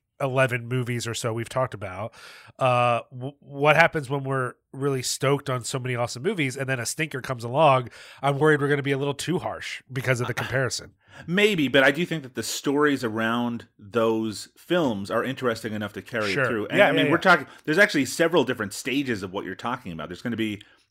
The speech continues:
Speaker 2: uh, The Big Brawl, which comes up, I believe, in,
Speaker 1: Yep.
Speaker 2: in nineteen eighty
Speaker 1: Yeah.
Speaker 2: or eighty-one. Uh, and then that also leads into Cannonball Run, which we also are going to watch, <laughs> Liam, Cannonball Run,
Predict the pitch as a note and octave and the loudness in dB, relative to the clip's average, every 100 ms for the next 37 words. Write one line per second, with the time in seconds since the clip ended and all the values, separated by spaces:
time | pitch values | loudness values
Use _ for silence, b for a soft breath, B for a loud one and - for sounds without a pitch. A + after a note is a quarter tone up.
0 | _ A#2 G#2 G#2 B2 A2 A2+ G#2 B2 D3+ | _ -2 -2 0 -2 2 4 4 2 -2
1 | G#2 - - A2 G#2+ G2+ G2 G#2 G2+ G2 | -6 -6 -8 -4 -2 -2 -4 -6 -6 -6
2 | G2+ A2 G2+ G2 G2+ A2 G2 G2+ G2+ G#2 | -4 -4 -4 -6 -6 -6 -6 -6 -6 -6
3 | G2+ A2 G#2+ F#2 F#2 B2 B B B G#2+ | -4 -6 -6 -6 -6 -10 B B B 2
4 | G#2 G#2 A2+ B2 B2 B2 - - - A#2+ | 4 2 0 0 -2 -4 -16 -20 -4 0
5 | B2 A#2+ C3 B2+ A#2+ A2+ G#2 - B2 G#2 | 2 2 2 2 -2 -4 -8 -4 -2 0
6 | G#2 G2 A2 C3 G#2+ G#2 - A2 - A#2+ | 0 2 2 2 2 -4 -4 -4 0 -2
7 | B2 A2 G2+ A2 G#2+ G#2+ G2 A#2+ F#2 - | 2 2 2 0 -2 -4 0 0 0 -10
8 | G#2+ G#2+ F2 G#2+ A#2+ A2+ G2+ G#2+ G#2 G2 | -10 -10 -10 -10 -8 -4 -2 -2 -2 -6
9 | F#2 | -8